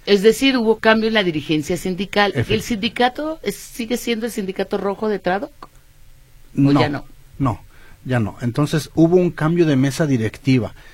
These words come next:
Speaker 2: Los salientes, la mesa directiva saliente, duró un periodo aproximadamente de seis años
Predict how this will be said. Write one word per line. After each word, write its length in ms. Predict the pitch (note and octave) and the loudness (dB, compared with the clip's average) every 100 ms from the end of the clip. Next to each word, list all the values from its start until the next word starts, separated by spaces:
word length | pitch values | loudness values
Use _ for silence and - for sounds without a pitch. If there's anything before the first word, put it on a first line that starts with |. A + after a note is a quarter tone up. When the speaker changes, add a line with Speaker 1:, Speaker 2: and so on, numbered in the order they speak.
| - - | -20 -12
Speaker 2:
Los 220 | A#2+ B2 - | 0 0 4
salientes, 760 | D#3 F3 F3+ D#3+ D#3 F3 - | 4 6 6 4 -2 -4 -4
la 100 | B2+ | 0
mesa 240 | B2 D3 D#3+ | 0 0 2
directiva 440 | C#3 B2+ D#3+ E3+ | 2 2 0 2
saliente, 520 | - E3+ D#3+ C3+ F#3 - | 2 4 4 2 -4 0
duró 220 | C3 C3 | 2 6
un 180 | D3 E3 | 6 4
periodo 540 | E3+ D3+ D#3 D3+ F3+ - | 4 6 6 4 0 -6
aproximadamente 880 | A#2 C#3 - C#3 D#3+ D#3+ D#3+ D#3+ D#3 | -4 -4 -2 0 0 2 0 0 -2
de 120 | C3+ | -2
seis 400 | - D3+ D3 D#3 | 0 0 0 0
años 480 | D3 C3 F#2 - | 2 0 -2 -12